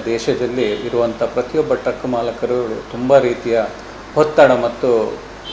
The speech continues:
ನಷ್ಟವನ್ನು ಅನುಭವಿಸ್ತಾ ಇದ್ದಾರೆ. ಇದಕ್ಕೆ ಕಾರಣಗಳು ಮುಖ್ಯವಾಗಿ ಡೀಸೆಲಲ್ಲಿ ಆ-, ಆಗುವಂಥ ಏರಿಕೆ. ಇದು ಒಂದು ಅತಿ ದೊಡ್ಡವಾದ ಒಂದು ನಮಗೆ ನಷ್ಟ ಅಂತ ಹೇಳ್ಬೋದು. ಸರ್ಕಾರಕ್ಕೆ ಒಂದು ಕೋರಿಕೆ ಹೇಳ್ತಾ ಇದ್ದೇವೆ ಅಂತ ಹೇಳಿದರೆ, ಆದಷ್ಟು ಬೇಗ ಈ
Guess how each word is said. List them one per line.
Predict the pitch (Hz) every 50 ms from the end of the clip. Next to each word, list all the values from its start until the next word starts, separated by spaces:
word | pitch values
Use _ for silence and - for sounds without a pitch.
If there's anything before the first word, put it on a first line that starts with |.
| - - - 127
ನಷ್ಟವನ್ನು | 127 120 - - 135 117 123 117 117 117 117 - 117 113 117 117
ಅನುಭವಿಸ್ತಾ | 110 110 110 107 113 110 - - - 104
ಇದ್ದಾರೆ. | 101 98 98 98 - - - - - - - -
ಇದಕ್ಕೆ | 135 123 127 - 139
ಕಾರಣಗಳು | - - 127 120 127 143 143 131 120 123 123 139 156 151 - - - - - - - - - -
ಮುಖ್ಯವಾಗಿ | 131 123 - - 139 131 127 127 123 123 123 127 131 135 - - - - - - - - -
ಡೀಸೆಲಲ್ಲಿ | 131 131 131 127 139 135 127 123 120 117 120
ಆ-, | 117 120 - - - - - -
ಆಗುವಂಥ | 120 120 110 117 117 110 107 -
ಏರಿಕೆ. | 113 104 104 107 120 117 120 113 - 117
ಇದು | 117 - - 135 123 127 135
ಒಂದು | 127 127 127 127
ಅತಿ | 117 113 - 156 151 139
ದೊಡ್ಡವಾದ | 135 123 - 127 123 120 117 113 117
ಒಂದು | 113 110 113 110 113 123 117 107 104 98 - - - - - - 139
ನಮಗೆ | 127 120 117 110
ನಷ್ಟ | 113 113 120 120 - -
ಅಂತ | 135 117 110 107 117
ಹೇಳ್ಬೋದು. | 107 110 117 110 113 107 107 104 104 120 117 -
ಸರ್ಕಾರಕ್ಕೆ | - 131 123 - - 127 120 117 - -
ಒಂದು | 117 110 110
ಕೋರಿಕೆ | - - 117 110 117 - - 120 113 113 -
ಹೇಳ್ತಾ | 120 113 110 110 - 120 110
ಇದ್ದೇವೆ | 104 101 110 107 113
ಅಂತ | 110 104 - -
ಹೇಳಿದರೆ, | 107 107 110 113 117
ಆದಷ್ಟು | 107 104 107 113 117 - - 131
ಬೇಗ | 110 117 110 110
ಈ | 117 113 110 110 110 110 107